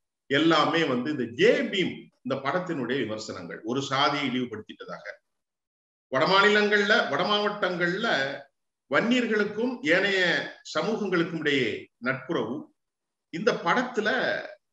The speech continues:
ஐயாவினுடைய அன்புமணி ராமதாஸ், சின்னையா அப்படிதான் அவங்க சொல்றாங்க, அஞ்சு கோடி ரூபா கேட்ட விவகாரம். எங்க ஜாதி வந்துச்சு, இது எந்த நோக்கத்தை நோக்கி போறதுங்கிறத தாண்டி ஆர் எஸ் எஸ் அமைப்பிலே நான் நிக்கிறேன்னு சொல்லக்கூடிய கிருஷ்ணசாமி இதுல உள்ள தலையிடுறாரு. நேத்து அவருடைய மகன்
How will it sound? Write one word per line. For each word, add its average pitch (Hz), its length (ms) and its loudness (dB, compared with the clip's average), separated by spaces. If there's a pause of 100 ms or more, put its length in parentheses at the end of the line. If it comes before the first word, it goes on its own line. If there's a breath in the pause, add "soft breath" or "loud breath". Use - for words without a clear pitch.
ஐயாவினுடைய 175 800 0 (300)
அன்புமணி 175 520 -4 (120)
ராமதாஸ், 135 500 -2
சின்னையா 147 380 -2 (320)
அப்படிதான் 127 360 -4
அவங்க 120 160 -4
சொல்றாங்க, 117 420 -2
அஞ்சு 120 240 -2
கோடி 120 220 -2
ரூபா 135 160 -2
கேட்ட 120 320 -2
விவகாரம். 107 480 -6 (500)
எங்க 165 320 -2
ஜாதி 160 400 0
வந்துச்சு, 120 320 -6
இது 135 140 -10
எந்த 180 300 -6
நோக்கத்தை 165 500 -6 (120)
நோக்கி 165 360 -8
போறதுங்கிறத 139 760 -6
தாண்டி 151 400 -6 (560)
ஆர் 185 260 0
எஸ் 185 140 -4
எஸ் 180 160 -4
அமைப்பிலே 156 680 -2
நான் 170 200 2
நிக்கிறேன்னு 165 460 -4
சொல்லக்கூடிய 127 380 -4
கிருஷ்ணசாமி 156 600 -6
இதுல 139 180 -4
உள்ள 123 180 -4
தலையிடுறாரு. 110 580 -4
நேத்து 107 260 -8
அவருடைய 104 220 -6
மகன் 104 340 -4